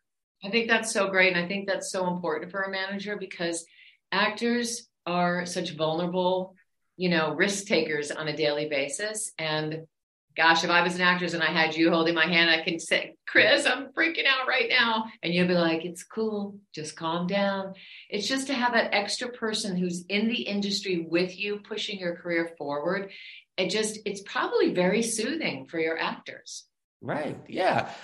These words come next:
Speaker 2: I, you know, and also, like, you know, it's important to have a team, I always say, that is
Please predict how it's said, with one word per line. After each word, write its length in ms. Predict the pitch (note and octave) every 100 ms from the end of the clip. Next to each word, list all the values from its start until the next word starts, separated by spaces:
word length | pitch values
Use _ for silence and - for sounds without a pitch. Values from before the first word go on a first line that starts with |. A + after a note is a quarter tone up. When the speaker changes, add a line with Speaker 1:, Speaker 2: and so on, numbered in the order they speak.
| -
Speaker 2:
I, 220 | C4 C4+ -
you 100 | C4
know, 260 | C4+ C4 -
and 200 | G#3+ -
also, 640 | - A#3 C4+ - F#3 D#3
like, 300 | D3 D#3+ D#3
you 100 | E3+
know, 140 | F3 -
it's 160 | E3
important 380 | F#3 F3+ F3+ F#3
to 80 | F3+
have 180 | E3+ D3
a 60 |
team, 480 | C#3+ D3 C#3 C3+ C3+
I 60 | A#2
always 260 | B2 A#2+ A#2+
say, 140 | B2
that 300 | A2+ G#2+ G#2+
is 380 | - G2+ G2 -